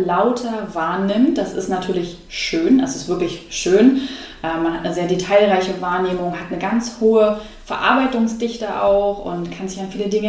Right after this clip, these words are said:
erinnern, Emotionen viel tiefgehender spüren. Das sind alles positive Effekte. Aber es passiert eben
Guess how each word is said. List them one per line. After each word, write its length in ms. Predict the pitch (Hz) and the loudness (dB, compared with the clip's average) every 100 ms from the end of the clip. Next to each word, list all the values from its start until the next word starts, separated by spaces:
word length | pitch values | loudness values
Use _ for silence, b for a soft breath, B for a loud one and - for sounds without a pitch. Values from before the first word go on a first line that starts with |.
| 208 | 0
erinnern, 880 | 208 220 226 214 196 196 190 190 190 | 2 4 4 4 2 2 2 2 0
Emotionen 680 | 196 208 214 208 214 208 196 | 0 0 4 6 6 6 2
viel 240 | - 196 | 2 2
tiefgehender 680 | 196 196 190 185 175 175 175 | 2 0 0 0 0 0 -4
spüren. 340 | - 175 170 | -4 0 0
Das 120 | 170 170 | 0 -2
sind 120 | 170 | -2
alles 200 | 175 170 | -2 -4
positive 580 | - 214 202 - 185 170 | 2 4 4 2 -2 -2
Effekte. 520 | - 185 185 226 - - B B B B B B B | -4 -6 -2 2 2 0 B B B B B B B
Aber 120 | 175 190 | 0 0
es 60 | 190 | 0
passiert 240 | 214 226 | 0 4
eben 160 | 185 | 4